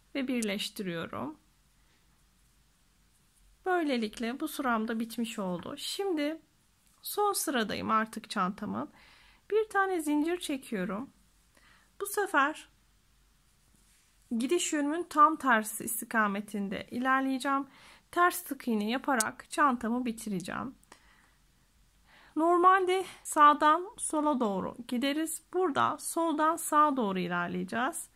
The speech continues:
Hemen bir sağdaki ilmeğe batıyorum arkadan. İpliğimi arka kısımdan alıyorum. Bakın tığımın üzerinde yine iki tane ilmek varken ikisini birlikte çıkıyorum.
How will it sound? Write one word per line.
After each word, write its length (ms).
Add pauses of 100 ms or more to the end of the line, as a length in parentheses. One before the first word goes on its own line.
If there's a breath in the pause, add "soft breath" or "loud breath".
(540 soft breath)
Hemen 400 (340)
bir 400 (440)
sağdaki 640
ilmeğe 500
batıyorum 560
arkadan. 720 (1500 soft breath)
İpliğimi 460
arka 380
kısımdan 500
alıyorum. 720 (760 soft breath)
Bakın 400 (380)
tığımın 360
üzerinde 340
yine 180
iki 160
tane 280
ilmek 340
varken 560
ikisini 360
birlikte 340
çıkıyorum. 520